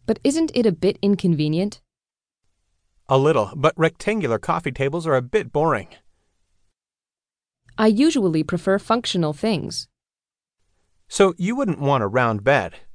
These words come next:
Speaker 1: I'm more of a rectangle person, maybe a square if the bed is big.
Speaker 2: What about unusually shaped rooms?
Speaker 1: If I were in the Oval Office,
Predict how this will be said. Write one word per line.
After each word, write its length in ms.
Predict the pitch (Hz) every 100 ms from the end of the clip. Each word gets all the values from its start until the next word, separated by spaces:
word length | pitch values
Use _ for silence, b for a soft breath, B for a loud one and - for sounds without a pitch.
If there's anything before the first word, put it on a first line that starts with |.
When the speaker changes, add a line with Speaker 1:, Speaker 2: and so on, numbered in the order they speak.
| - _ _ _ _ _ _ _ _ _ _ _ _ _ _ 262
Speaker 1:
I'm 240 | 349 320
more 200 | 262 254
of 120 | 202
a 100 | 190
rectangle 520 | 175 190 - 196 170
person, 560 | 160 170 165 - 131 185 - _
maybe 260 | 254 269 285
a 80 | 254
square 400 | - 247 196 147
if 160 | 143
the 80 | 156
bed 220 | 151 156
is 100 | 143
big. 340 | - 139 85 - _ _ _ _ _ _ _ _ _ _ _ _ _ _
Speaker 2:
What 240 | 160 180 220
about 260 | 233 190
unusually 600 | 165 160 180 233 160 147
shaped 360 | - - 170 -
rooms? 480 | 175 214 98 - - - _ _ _ _ _ _ _ _ _ _ _ _ _ -
Speaker 1:
If 140 | 175 -
I 180 | 180
were 140 | 180 180
in 180 | 170 165
the 160 | 156
Oval 300 | 160 151 151
Office, 480 | 175 233 185 214